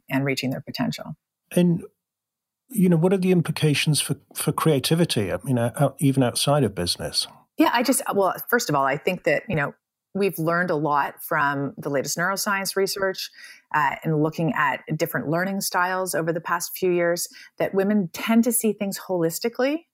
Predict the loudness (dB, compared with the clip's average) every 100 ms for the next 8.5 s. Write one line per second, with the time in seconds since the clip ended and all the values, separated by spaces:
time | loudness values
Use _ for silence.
0 | _ _ _ _ _ _ -2 2 2 2
1 | 2 4 2 2 0 -4 -6 -4 -2 -2
2 | -4 -6 -6 -6 -8 -8 0 0 -2 -8
3 | -2 -2 0 -2 -2 -4 -12 -16 -18 -2
4 | 2 2 0 0 2 0 0 0 0 -2
5 | -2 -2 0 2 2 0 0 -2 -2 0
6 | -2 -4 0 2 2 2 0 2 0 -2
7 | -6 -4 -2 0 -4 -4 -10 -6 -2 0
8 | 0 -2 -2 -2